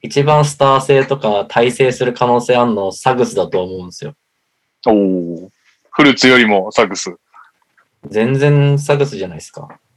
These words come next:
Speaker 2: おー。
Speaker 1: フルーツはどうしてもやっぱ外角はないんで。
Speaker 2: はい。
Speaker 1: サグスは外も打てるし、身体能力もあるし、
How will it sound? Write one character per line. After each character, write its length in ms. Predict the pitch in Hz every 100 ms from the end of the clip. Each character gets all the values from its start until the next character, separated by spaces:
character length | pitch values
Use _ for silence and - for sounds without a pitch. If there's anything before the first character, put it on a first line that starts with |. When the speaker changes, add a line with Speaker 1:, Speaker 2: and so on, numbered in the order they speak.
| _ -
Speaker 2:
お 80 | 110
ー。 60 | 110
Speaker 1:
フ 20 |
ル 60 |
ー 20 | -
ツ 60 |
は 160 | 147 110
ど 80 | -
う 40 |
し 20 |
て 120 | 160 143
も 60 |
や 60 | -
っ 40 |
ぱ 180 | - 92 - _ _ _ _ -
外 260 | - 131 151
角 220 | 170 170
は 280 | 160 156 143
な 160 | 151
い 140 | 156 107
ん 80 |
で。 340 | 90 92 90 - _ _ _ _ - _ _ _ _ _ _ _ _ -
Speaker 2:
は 280 | 92 85 82
い。 80 | _ _ _ _ _ _ _ _ _ _
Speaker 1:
サ 220 | - 165
グ 120 | 180
ス 140 | 147 110
は 380 | 98 92 82 -
外 360 | - 160 170
も 340 | 135 101 95 - _ _
打 120 | 107
て 160 | - 107
る 140 | 104
し、 420 | 101 - 98 98 98
身 120 | 131 123
体 100 | 135
能 100 | 127
力 120 | 110
も 120 | 98
あ 40 |
る 60 | 98
し、 360 | - 92 92